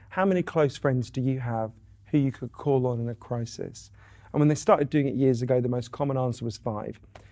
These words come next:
Today, the most common answer is none. I learned a lot about how this is affecting us from a man called Professor John Cacioppo,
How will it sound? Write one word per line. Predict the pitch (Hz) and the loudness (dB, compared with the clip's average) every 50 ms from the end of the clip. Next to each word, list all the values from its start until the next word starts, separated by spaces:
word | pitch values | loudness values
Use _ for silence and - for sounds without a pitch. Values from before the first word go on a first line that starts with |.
| - - - - | -20 -20 -16 -10
Today, | - 160 151 208 202 175 143 151 156 151 - - - - - | -6 0 4 4 6 6 6 4 2 0 -6 -20 -14 -6 -2
the | 147 | 0
most | 143 139 135 - | 0 0 -2 -4
common | - - 185 170 147 | -6 -2 0 0 2
answer | 139 135 131 120 - - 131 123 - - - - - - - - | 2 0 0 -2 -4 -4 -6 -6 -8 -14 -20 -20 -20 -20 -10 -6
is | - 127 120 | -4 -2 0
none. | 131 127 135 143 135 - - 107 - - - - - - - - - - - | 0 0 2 0 0 -2 -6 -10 -12 -14 -20 -20 -20 -20 -20 -20 -18 -4 4
I | - 170 | 6 8
learned | 190 214 220 214 | 8 8 8 6
a | 190 185 | 6 6
lot | 185 208 208 - | 8 8 8 6
about | 135 - 139 131 123 117 - - - - - - | 6 4 2 2 2 0 -4 -8 -20 -20 -20 -18
how | - - - 170 180 175 | -12 -6 2 4 6 6
this | 156 160 - 139 | 6 4 -2 -2
is | 123 135 | -2 -2
affecting | 123 - 147 123 - - - 127 117 | 0 2 2 2 2 0 -4 -2 -2
us | 113 107 | -4 -4
from | - - 127 | -2 0 2
a | 127 | 4
man | 143 147 147 147 147 | 4 4 4 2 0
called | - 131 | -4 -6
Professor | - - 139 127 - 139 | -4 -4 -4 -4 -2 0
John | - 139 131 127 | 0 0 0 0
Cacioppo, | - - 127 - - 143 127 127 127 - - 120 - | -2 -8 -8 -4 -2 0 0 0 0 -2 -4 -8 -8